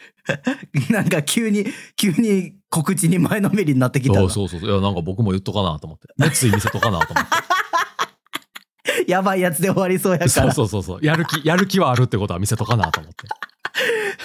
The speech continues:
Speaker 1: そう。あの、ユーアールエルはね、概要欄に貼っておきますけれども、
Speaker 2: うんうん。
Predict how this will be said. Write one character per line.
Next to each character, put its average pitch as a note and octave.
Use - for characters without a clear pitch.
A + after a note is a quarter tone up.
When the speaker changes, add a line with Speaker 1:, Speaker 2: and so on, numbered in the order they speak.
Speaker 1:
そ E3
う。 D3
あ F3
の、 E3+
ユ A3
ー C4
ア -
ー A#3
ル A#3
エ A#3
ル G3+
は C#3
ね、 E3
概 D#3+
要 E3+
欄 C#3+
に B2
貼 D#3
っ D#3
て E3
お E3
き F3+
ま F3+
す -
け F#3+
れ D#3+
ど B2
も、 A2+
Speaker 2:
う -
ん -
う E2
ん。 D2+